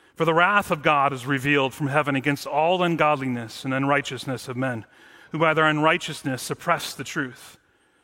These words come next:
For what can be known about God is plain to them, because God has shown it to them. For his invisible attributes, namely his eternal power and divine nature, have been clearly perceived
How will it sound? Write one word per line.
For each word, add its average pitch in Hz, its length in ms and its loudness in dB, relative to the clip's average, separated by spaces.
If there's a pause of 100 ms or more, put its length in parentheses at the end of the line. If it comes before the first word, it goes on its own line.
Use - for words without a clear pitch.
(380)
For 147 120 -2
what 160 180 0
can 160 120 0
be 156 120 4
known 160 260 2
about 143 260 0
God 151 260 2
is 131 140 -6
plain 170 480 0
to 151 100 -4
them, 120 280 -8 (300)
because 147 280 -4
God 147 280 2
has 147 120 -4
shown 185 300 -2
it 139 140 -6
to 131 120 -6
them. 110 240 -8 (800)
For 160 160 0
his 151 140 0
invisible 156 520 0
attributes, 151 540 0
namely 160 320 2
his 143 140 -2
eternal 143 360 0
power 156 400 2
and 131 120 0
divine 147 380 0
nature, 147 380 0
have 131 200 -4
been 143 160 0
clearly 175 440 -2
perceived 147 680 -6